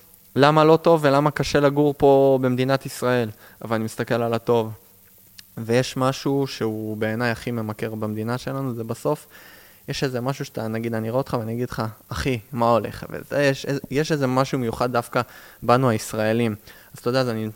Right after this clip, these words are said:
אני אתמקד על הטוב, אני רואה היום את הטוב של אנשים, אני לא מחפש את הרע של אנשים.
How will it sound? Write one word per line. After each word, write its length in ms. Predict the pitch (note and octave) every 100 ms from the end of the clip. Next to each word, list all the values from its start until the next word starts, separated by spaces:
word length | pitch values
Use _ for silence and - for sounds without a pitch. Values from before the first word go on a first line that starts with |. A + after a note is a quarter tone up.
| -
אני 120 | A2
אתמקד 380 | G#2+ A2+ A2+ C3
על 120 | A#2+
הטוב, 420 | A2+ - B2 A2+
אני 160 | A2+ A2+
רואה 160 | A2+ A#2
היום 200 | A#2+ A#2
את 100 | A#2
הטוב 260 | - B2+
של 200 | - B2
אנשים, 500 | A#2+ A#2 - A#2 A2+
אני 140 | A2+ A2+
לא 140 | A#2+
מחפש 420 | B2 B2+ C3 -
את 60 | -
הרע 240 | B2 B2
של 200 | A2+ A#2
אנשים. 400 | A2+ A2+ - A2+